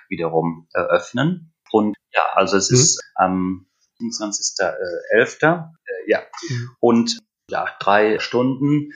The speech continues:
Speaker 1: an einem Nachmittag virtuell und es wird jetzt bald die Anmeldung geben und dann kann ich Ihnen das sehr, sehr gerne zukommen lassen.
Speaker 2: Mhm.
Speaker 1: Wunderbar, dass wir das ansprechen. Bin ich jetzt, äh,
Speaker 2: Mhm.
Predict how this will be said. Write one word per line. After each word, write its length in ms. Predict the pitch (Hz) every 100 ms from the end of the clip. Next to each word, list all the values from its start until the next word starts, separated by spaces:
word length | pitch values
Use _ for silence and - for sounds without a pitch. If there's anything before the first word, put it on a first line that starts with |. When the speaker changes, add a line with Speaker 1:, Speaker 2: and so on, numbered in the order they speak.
| -
Speaker 1:
an 140 | 98 98
einem 180 | 95 98
Nachmittag 640 | 123 - 127 127 117 117 - _ 110
virtuell 580 | 107 - 101 110 127
und 300 | - 104 101 - _
es 180 | 120 -
wird 120 | 127
jetzt 240 | 117 - -
bald 480 | 98 120 - - - -
die 100 | -
Anmeldung 640 | 104 101 101 95 92 90 -
geben 640 | 107 127 139 170 165 - _ _ _ _ - _ -
und 200 | 226 110
dann 80 | 113
kann 120 | - -
ich 160 | _
Ihnen 60 | 107
das 120 | 101
sehr, 140 | 127
sehr 140 | 135 120
gerne 220 | 113 107
zukommen 420 | - 98 85 87
lassen. 300 | - 120 98
Speaker 2:
Mhm. 60 | 151
Speaker 1:
Wunderbar, 380 | 120 104 98 85
dass 200 | - -
wir 60 |
das 100 | -
ansprechen. 540 | - - _ _ - 95
Bin 80 | 107
ich 140 | 107
jetzt, 340 | - - -
äh, 580 | - - _ _ _ -
Speaker 2:
Mhm. 300 | 113 156 -